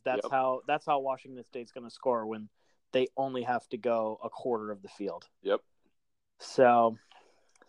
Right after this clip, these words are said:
Speaker 1: um, you move into the fourth quarter, and of course, the, the big play was the Myles Gaskin eighty-yard run,
Speaker 2: Mm.
Speaker 1: uh, and then Savon getting the,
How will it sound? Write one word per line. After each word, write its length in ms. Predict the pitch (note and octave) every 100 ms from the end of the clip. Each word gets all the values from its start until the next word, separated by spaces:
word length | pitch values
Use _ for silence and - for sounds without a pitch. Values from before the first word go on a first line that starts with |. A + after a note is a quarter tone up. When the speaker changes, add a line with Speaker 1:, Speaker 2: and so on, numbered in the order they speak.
| - - - - _ -
Speaker 1:
um, 680 | D3 C#3+ C#3+ C#3+ C#3 C#3 -
you 140 | D#3+
move 240 | D#3+ F#3 F3
into 200 | F#3 F3+
the 100 | E3
fourth 400 | - D#3+ E3+ -
quarter, 360 | F3+ F#3 F#3+ -
and 580 | C#3+ C3+ C3+ C3 B2+ C3 - _ _
of 120 | C#3 -
course, 400 | - D#3 D3+ -
the, 240 | D3 C3 B2+
the 80 | C#3+
big 220 | C3 D#3
play 260 | - C#3+ C#3+
was 180 | C#3 C3
the 80 | C3
Myles 340 | B2+ B2+ B2
Gaskin 480 | C3+ B2+ C3 - C3+ -
eighty-yard 480 | C3 C3 C3 B2+ A#2
run, 400 | A2+ A2+ A#2+ D3 _ _ -
Speaker 2:
Mm. 180 | A2+ G2 - -
Speaker 1:
uh, 460 | C3 B2 A#2+ A#2 A#2 -
and 200 | C#3+ C3+
then 420 | C3 B2+ B2 B2 -
Savon 580 | - D#3 B2+ B2+ B2+ C3
getting 340 | B2+ C3 B2+
the, 100 | A#2+